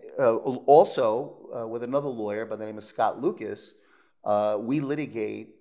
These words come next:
um, discrimination and breach of contract cases, and we've won some ho-, high-profile multi-million dollar cases.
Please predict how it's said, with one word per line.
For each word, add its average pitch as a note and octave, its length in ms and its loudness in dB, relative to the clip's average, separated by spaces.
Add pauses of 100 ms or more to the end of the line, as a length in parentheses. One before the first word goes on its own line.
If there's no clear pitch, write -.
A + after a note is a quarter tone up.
(140)
um, G#2 460 -8 (340)
discrimination B2+ 760 -8
and A2+ 80 -8
breach A#2 220 -10
of A2 80 -16
contract D3 600 0
cases, C3 580 -2 (400)
and A#2 240 2
we've C#3+ 180 -2
won C#3 220 2
some A2 200 -6
ho-, B2 360 -4
high-profile B2+ 840 6
multi-million C3+ 600 -6
dollar G#2+ 260 0
cases. A2 600 -14